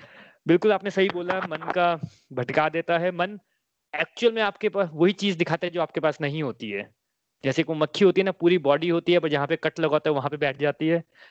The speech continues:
Exactly same, अगर आपको फाइनेंशियली ठीक है, मेडिकली ठीक नहीं है, तो आपको हर जगह मेडिकल, मेडिकल, मेडिकल दिखेगा।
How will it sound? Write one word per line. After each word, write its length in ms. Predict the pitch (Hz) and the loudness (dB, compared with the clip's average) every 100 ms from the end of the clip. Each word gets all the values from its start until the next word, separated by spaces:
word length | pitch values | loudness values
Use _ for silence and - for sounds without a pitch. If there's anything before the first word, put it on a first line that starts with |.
| _ - | _ -4
Exactly 540 | 160 147 196 196 185 | -4 0 -2 0 -2
same, 220 | 165 127 | -2 -4
अगर 140 | 131 143 | -2 -2
आपको 280 | 143 160 | -2 -6
फाइनेंशियली 480 | 151 139 156 - 185 | -4 -2 -2 0 -2
ठीक 220 | 185 190 | 0 2
है, 280 | 185 147 - _ _ - | 2 2 -4 _ _ -4
मेडिकली 440 | 143 156 170 185 | -2 0 -2 -2
ठीक 220 | - 202 | -4 -6
नहीं 160 | 202 190 | -4 -4
है, 200 | 135 - - | -4 -4 -2
तो 60 | |
आपको 180 | 160 170 | 0 2
हर 80 | 147 | 0
जगह 160 | 151 151 | 0 -2
मेडिकल, 300 | 143 151 151 | -2 -2 -4
मेडिकल, 460 | 139 - - 151 | -6 -8 -10 -6
मेडिकल 260 | 147 131 143 | -4 -2 -2
दिखेगा। 440 | 120 113 104 101 | -2 -2 -4 -8